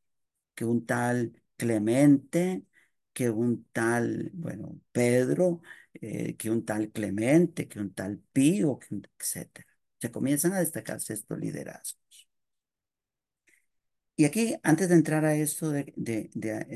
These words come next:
de, de Eusebio, ¿sí? Es de estos liderazgos, con la difusión del cristianismo,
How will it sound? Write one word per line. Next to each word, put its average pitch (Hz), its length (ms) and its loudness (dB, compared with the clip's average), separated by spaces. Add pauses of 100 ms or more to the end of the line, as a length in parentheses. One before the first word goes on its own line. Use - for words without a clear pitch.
(160)
de, - 380 -10 (460)
de 101 400 -2 (100)
Eusebio, 139 800 0 (520)
¿sí? 143 440 -2 (680)
Es 208 280 4
de 233 200 8
estos 214 320 2
liderazgos, 165 1200 0 (840)
con 131 180 8
la 117 120 6
difusión 175 840 4
del 113 220 -4
cristianismo, 139 1200 0